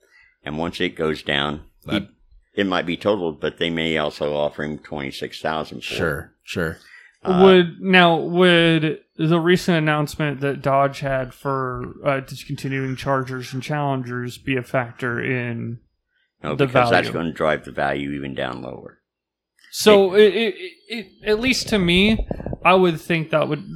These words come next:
Speaker 3: that would increase the value because those are some of the last cars that are being made.
Speaker 1: Twenty-five, thirty years from now, that may be true.
Speaker 3: Right.
Speaker 1: But today, no. What you gotta look at today is, is that they're,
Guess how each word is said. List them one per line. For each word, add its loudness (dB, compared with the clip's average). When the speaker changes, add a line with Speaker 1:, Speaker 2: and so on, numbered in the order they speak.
Speaker 3:
that 6
would -2
increase -2
the 0
value 2
because -8
those -2
are -2
some -6
of -6
the -2
last -4
cars -2
that -4
are -2
being -2
made. -4
Speaker 1:
Twenty-five, 0
thirty -4
years -4
from -8
now, -4
that -6
may -6
be -12
true. -8
Speaker 3:
Right. 2
Speaker 1:
But -2
today, 2
no. -4
What -2
you -4
gotta 2
look -2
at -4
today -2
is, -4
is -12
that -6
they're, -8